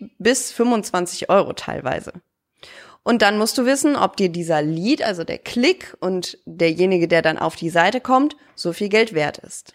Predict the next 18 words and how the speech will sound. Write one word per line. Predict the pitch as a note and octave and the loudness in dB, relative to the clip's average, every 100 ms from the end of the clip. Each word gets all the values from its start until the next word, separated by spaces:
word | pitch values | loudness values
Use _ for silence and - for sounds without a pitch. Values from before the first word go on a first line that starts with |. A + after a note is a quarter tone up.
| _ G#3+ | _ 0
Natürlich | G#3+ - C#4+ A#3 | 2 2 0 0
kannst | - G3 F#3+ | 0 -2 -2
du | G3 F3 F3+ - _ - - | -2 -2 -4 -12 _ -20 -2
Anzeigen | E3+ G#3 - A#3 A#3+ A#3+ | 0 2 4 4 4 4
auch | A3 A3 | 2 2
schalten | A3+ G3 G#3 G#3+ | 2 2 2 -4
für | G#3 F#3 | -2 0
Longtail-Keywords, | E3+ F#3 F#3+ D3 C#3+ C#3+ D#3+ D3 - - - | 2 0 -2 -6 -6 -8 -8 -8 -8 -10 -8
also | E3 E3 | -6 -6
Keywords, | - A3 G3 E3+ - - _ - | -2 2 4 4 0 -20 _ -2
die | G#3 | 4
nicht | B3 C4+ - - | 4 4 -2 -4
unbedingt | F#3 F#3+ E3+ D#3+ D#3 | -2 0 0 -2 -2
so | F3 | -2
krass | D#3 - D#3+ | 0 0 0
umkämpft | - D#3+ G#3+ G3+ - | -2 -2 0 0 -2
sind | D#3+ D#3 | -4 -2
wie | D#3 | -2